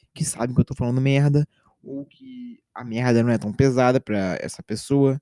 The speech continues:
Eu tenho que controlar o, o tamanho da merda que eu vou falar. Ou pessoas que tão um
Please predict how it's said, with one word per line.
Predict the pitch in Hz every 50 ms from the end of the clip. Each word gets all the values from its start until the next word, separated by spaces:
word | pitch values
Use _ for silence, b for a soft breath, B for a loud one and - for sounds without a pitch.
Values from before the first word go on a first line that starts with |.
| _ _ _ _ _ _ _ _ _ _ _ _
Eu | - 110 110 -
tenho | - - - 113
que | 113
controlar | - - - - - 131 123 120 117
o, | 113 110 107 92 - -
o | -
tamanho | - 117 113 110 107 104 104
da | 113 113
merda | 113 117 120 113 107
que | - -
eu | 113
vou | 110
falar. | - - 139 139 135 135 135 139 b b b b b _
Ou | 151 -
pessoas | - 190 - - 160 -
que | -
tão | - 151
um | 139